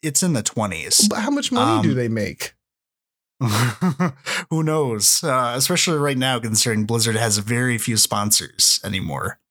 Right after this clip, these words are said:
Speaker 1: uh, after all their, their scandals. Um, but that's just to sign up. On top of that, you know, you need to pay all of your players, which, you know, depending on, you know, who you're trying to get,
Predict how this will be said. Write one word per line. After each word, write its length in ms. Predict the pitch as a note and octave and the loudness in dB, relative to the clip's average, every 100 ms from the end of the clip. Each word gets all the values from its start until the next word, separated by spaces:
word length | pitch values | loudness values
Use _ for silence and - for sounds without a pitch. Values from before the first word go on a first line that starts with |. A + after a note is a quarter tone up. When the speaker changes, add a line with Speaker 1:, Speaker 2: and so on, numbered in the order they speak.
| _ - | _ -4
Speaker 1:
uh, 220 | F#2+ E2 | -2 0
after 240 | G#2 - | 0 0
all 140 | F#2+ G2 | -2 -2
their, 360 | F#2+ F2 D2+ - | -2 -2 -4 -4
their 120 | G2+ | 0
scandals. 760 | - - G2+ E2 F2 - - - _ _ _ _ | 2 2 -4 -6 -6 0 0 -2 _ _ _ _
Um, 520 | A#2 A2+ A2 G#2+ A2+ - | -2 0 0 0 -2 -4
but 120 | C#3+ | -2
that's 200 | F3+ - | 0 2
just 200 | E4 - | 2 2
to 80 | C4 | 2
sign 320 | - G#3 G3 | 2 2 0
up. 240 | A#3+ - - | -2 -4 -6
On 140 | C#3+ E3 | -2 0
top 280 | F#3+ A#3+ A#3+ | 0 0 0
of 60 | |
that, 240 | D3+ A#2+ C3 | 0 0 0
you 100 | C3+ | 0
know, 240 | C3 - | 0 -2
you 180 | C3+ D#3+ | -2 0
need 220 | G3+ G3+ | 2 0
to 240 | - B2+ - _ - | 0 -2 -4 _ -6
pay 220 | D#3 E3 | -2 0
all 240 | - B2+ C3+ | 0 0 0
of 100 | B2 | 0
your 120 | G2 | -4
players, 680 | - G#2 G#2+ E3+ B3 - - - - | -2 -2 0 0 2 2 0 -16 -10
which, 720 | A#2+ B2+ - - - - - - | -4 -4 0 2 2 0 -4 -4
you 80 | A#2+ | 0
know, 360 | G#2 G#2+ - - | 0 -2 -4 -4
depending 420 | C3 - D3+ C#3 | -2 0 0 2
on, 260 | C3 A#2+ F#2+ | 2 0 -4
you 100 | A#2 | -2
know, 160 | G#2+ G2 - - | -2 -2 -10 -4
who 80 | E3 | -2
you're 100 | B2+ | 0
trying 240 | - C#3 | 0 -2
to 40 | G#2 | -2
get, 380 | A#2 E3 D3+ | 0 0 0